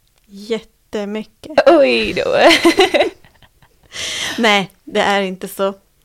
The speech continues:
Speaker 1: Men
Speaker 2: Okej.
Speaker 1: jag har lite glögg som vi kan dricka.
Speaker 2: Kul, gärna.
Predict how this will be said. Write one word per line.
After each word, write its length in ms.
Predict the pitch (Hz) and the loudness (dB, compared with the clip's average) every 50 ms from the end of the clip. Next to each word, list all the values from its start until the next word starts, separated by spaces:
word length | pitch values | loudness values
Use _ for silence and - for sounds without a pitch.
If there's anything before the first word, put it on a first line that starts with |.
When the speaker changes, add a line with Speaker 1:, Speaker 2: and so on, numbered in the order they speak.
| _ _ _ _ | _ _ _ _
Speaker 1:
Men 120 | - 240 247 | 0 2 4
Speaker 2:
Okej. 100 | 269 285 | 4 4
Speaker 1:
jag 80 | 262 | 4
har 140 | 254 233 214 | 4 4 4
lite 240 | 202 190 - 196 185 | 2 0 -2 -4 -6
glögg 340 | 185 180 180 175 170 - - | -4 -6 -6 -6 -8 -14 -20
som 200 | - - 240 196 | -12 -10 -8 -8
vi 80 | 190 - | -8 -8
kan 260 | - - - - - | -10 -12 -14 -12 -12
dricka. 300 | - - - - - - | -14 -14 -12 -6 -4 -4
Speaker 2:
Kul, 120 | - - - _ _ _ _ _ | -4 -4 -6 _ _ _ _ _
gärna. 360 | - 311 277 226 220 226 226 | -2 -2 -2 -2 -2 -6 -12